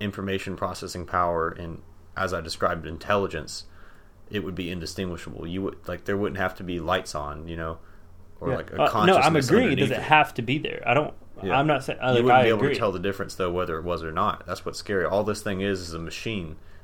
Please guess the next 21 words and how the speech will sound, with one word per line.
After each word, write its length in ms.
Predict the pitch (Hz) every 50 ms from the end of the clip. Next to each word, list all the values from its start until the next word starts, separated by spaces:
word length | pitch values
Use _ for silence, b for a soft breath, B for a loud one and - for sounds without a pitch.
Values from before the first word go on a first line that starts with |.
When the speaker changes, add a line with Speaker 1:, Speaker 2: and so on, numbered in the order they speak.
| b b
Speaker 1:
but 140 | b - 95
it's 120 | 95 - -
Speaker 2:
Yeah. 40 |
Speaker 1:
just 160 | 113 98 - -
a 60 | 92
very 440 | 82 80 82 90 95 95 98 95 90
effective 420 | 82 - - 90 - - 90 78
machine. 380 | 78 80 - - - 87 80 - - -
Speaker 2:
But 120 | 131 127 131
see, 140 | - 151 135
I 100 | 131 135
think 260 | 131 151 135 131 - -
in 240 | 135 131 131 131 - -
what, 380 | 147 127 131 139 117 - - - - - - - - - -
right, 280 | 147 180 151 117 - -
and 140 | - 131 127
the 60 | 123
reason 340 | 120 131 139 147 135 131 123
I 120 | 110 113
think 360 | 117 - - 135 135 131 - -
sentience, 640 | - - 139 127 123 - 120 113 107 - - -